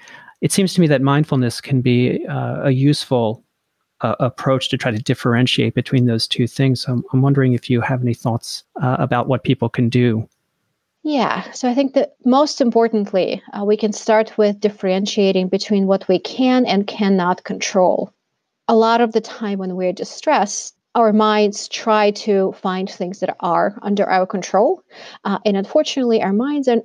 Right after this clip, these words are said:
Speaker 2: automatically are not always very good at being able to tell the difference between what is and is not un-, under our control.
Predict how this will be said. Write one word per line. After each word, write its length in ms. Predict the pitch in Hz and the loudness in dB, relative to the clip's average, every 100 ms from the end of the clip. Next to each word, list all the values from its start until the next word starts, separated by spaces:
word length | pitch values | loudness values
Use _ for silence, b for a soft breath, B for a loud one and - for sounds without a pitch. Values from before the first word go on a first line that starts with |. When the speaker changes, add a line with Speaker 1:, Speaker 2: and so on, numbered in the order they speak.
| - | 0
Speaker 2:
automatically 640 | 214 208 262 269 240 208 | 2 2 2 0 0 0
are 100 | - | 2
not 360 | 202 214 254 285 | 2 2 2 2
always 340 | 240 233 233 | 2 2 2
very 240 | 214 214 208 | 2 2 2
good 300 | 196 202 190 | 2 2 2
at 160 | 185 | 0
being 180 | 185 185 | -2 -2
able 220 | 185 185 | 0 0
to 80 | 185 | 0
tell 180 | 185 190 | -2 -2
the 80 | 180 | -2
difference 460 | 180 - 165 190 | -4 -2 -6 -6
between 320 | - 180 180 185 | -8 -8 -8 -8
what 160 | 202 - | -6 2
is 280 | 226 208 | 2 2
and 160 | - 190 | -2 -2
is 160 | 180 185 | -2 -2
not 180 | 180 | 0
un-, 160 | 180 170 | 0 -2
under 300 | - 185 170 | -4 -2 0
our 160 | - 180 | 0 0
control. 520 | - - - 175 175 | -4 -6 0 2 2